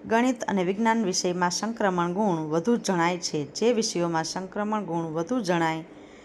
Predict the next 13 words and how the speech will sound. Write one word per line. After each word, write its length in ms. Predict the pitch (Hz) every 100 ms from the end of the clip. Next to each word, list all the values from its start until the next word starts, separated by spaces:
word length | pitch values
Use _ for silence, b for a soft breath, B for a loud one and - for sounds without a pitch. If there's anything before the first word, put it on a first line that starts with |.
| B B B -
તે 120 | 262
વિષયોનો 460 | 214 208 208 190 185
અભ્યાસ 680 | - 214 208 185 170 165 -
કરનાર 520 | - 220 202 160 156
વધુ 300 | 156 175 240
સંક્રમણ 520 | 240 180 165 160 180
કરી 280 | 185 233 262
શકે, 340 | - 160 151
જ્યારે 580 | 147 - 185 175 165 175 B B B B B B - -
જે 180 | - 247
વિષયનો 420 | 240 233 196 190
સંક્રમણ 560 | 185 214 233 247 247 226
ગુણ 180 | 180